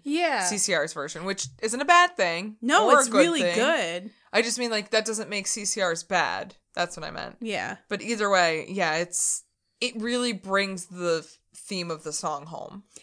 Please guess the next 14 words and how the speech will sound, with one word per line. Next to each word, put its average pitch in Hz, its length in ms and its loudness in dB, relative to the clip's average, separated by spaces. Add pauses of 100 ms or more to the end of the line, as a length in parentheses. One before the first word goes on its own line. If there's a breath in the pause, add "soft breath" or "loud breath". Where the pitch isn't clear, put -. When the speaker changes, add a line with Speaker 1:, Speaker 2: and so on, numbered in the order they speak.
Speaker 1:
And 269 120 -2
I 294 80 0
think 339 220 -4
there's 330 220 -4
a 302 60 -2
nice 254 260 -4
contrast 233 760 -6
between, 220 680 -8 (100)
um, 196 380 -8
the - 120 -8
actual 202 760 -6 (440 soft breath)
music, 233 640 -4
the 220 140 -6
instrumentation 214 1120 -8